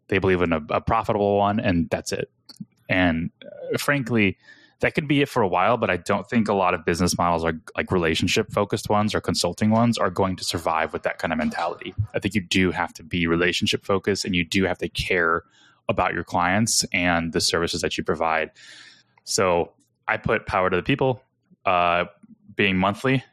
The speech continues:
gives power to the clients on the ability to leave things that they're unsatisfied with. And personally, I don't like being locked into contractual agreements. And so I don't, I just don't think a lot of our clients would be either.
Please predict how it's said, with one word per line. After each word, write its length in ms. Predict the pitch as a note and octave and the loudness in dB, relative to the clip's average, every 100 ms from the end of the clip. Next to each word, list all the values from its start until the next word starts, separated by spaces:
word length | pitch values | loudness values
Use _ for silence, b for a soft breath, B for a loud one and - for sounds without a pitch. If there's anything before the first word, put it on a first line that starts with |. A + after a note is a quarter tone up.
| - | -6
gives 200 | A2 F2+ | -4 -4
power 400 | - - G2+ G2+ | -4 -2 2 0
to 140 | - C3 | -2 -10
the 80 | |
clients 640 | - G#2+ F#2 D3+ - - - _ - | -4 0 0 0 -2 -6 -8 _ -4
on 500 | F#2+ F#2 F#2 F2+ F#2 - | 0 2 2 2 -2 0
the 220 | G#2+ G2+ | 0 2
ability 420 | F2 G2 G2 F#2+ F#2 | 2 2 0 0 0
to 120 | F2+ | 0
leave 320 | F2 F2+ F2 | 2 2 0
things 520 | - F2 E2+ E2 - - | -2 0 0 -2 -6 -4
that 300 | F#2+ F2+ - | -2 0 0
they're 160 | F#2+ E2 | 0 0
unsatisfied 720 | F2 - E2+ E2 - F#2 F#2 | 0 0 -2 -2 -4 -4 -2
with. 340 | A2 - - _ B B _ - | -4 -6 -10 _ B B _ -2
And 320 | F#2 E2+ - _ - | -2 -2 -8 _ -4
personally, 380 | A#2 A2 C#3 B2+ | -2 0 0 0
I 140 | G2 G#2 | 2 -2
don't 140 | B2 | 0
like 220 | G#2+ G#2+ | -2 0
being 240 | G#2 G#2 G2 | 2 4 4
locked 340 | F2+ F#2 - | 2 0 0
into 680 | G2 F2+ - F#2+ F#2+ F#2 F#2 | 0 2 2 2 4 2 0
contractual 640 | - F#2 G2 F#2 - G2+ F#2 | -2 0 0 -2 0 2 2
agreements. 540 | F2+ F#2+ D#3+ G3+ - | 2 2 2 0 -2
And 160 | G2 F#2 | 0 0
so 180 | G#2 F#2 | 2 2
I 80 | E2+ | 2
don't, 200 | F#2+ - | -2 -2
I 80 | A2 | -6
just 280 | F2 F#2+ - | -2 -4 0
don't 160 | G2 F#2 | -2 0
think 160 | F2 | 0
a 80 | F2+ | 2
lot 160 | E2+ E2 | 2 0
of 100 | E2+ | -4
our 60 | |
clients 380 | - E2+ E2 D#2 | -6 -6 -6 -4
would 180 | - - | -6 -4
be 140 | F2+ F2+ F2+ | -2 0 0
either. 320 | E2+ E2 | 0 -2